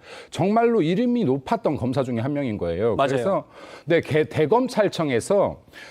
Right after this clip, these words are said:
Speaker 1: 진짜로 최고의 전문성을 인정하는 검사들에게만 주는 블랙벨트를 수여받은 사람입니다.
Speaker 2: 네.
Speaker 1: 네, 그러면, 어, 여기 다단계 사기업자들이나 유산 수신 범죄의 사기 가해자들은 어떻게 생각하겠습니까?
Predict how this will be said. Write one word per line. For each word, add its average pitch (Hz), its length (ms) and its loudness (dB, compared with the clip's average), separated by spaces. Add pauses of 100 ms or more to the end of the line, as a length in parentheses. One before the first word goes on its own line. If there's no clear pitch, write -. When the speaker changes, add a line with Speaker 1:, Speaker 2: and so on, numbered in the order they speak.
Speaker 1:
진짜로 254 720 2
최고의 302 640 0
전문성을 180 600 0
인정하는 175 500 0
검사들에게만 160 760 0
주는 123 220 -2
블랙벨트를 143 960 0
수여받은 107 840 0
사람입니다. 87 500 -6
Speaker 2:
네. 135 320 0 (220)
Speaker 1:
네, 143 100 2
그러면, 185 500 0 (440)
어, 151 200 4
여기 165 220 2
다단계 214 500 2
사기업자들이나 160 840 0
유산 160 380 0
수신 190 560 -2
범죄의 131 400 0
사기 226 340 -2
가해자들은 160 640 2
어떻게 139 280 -2
생각하겠습니까? 90 840 -4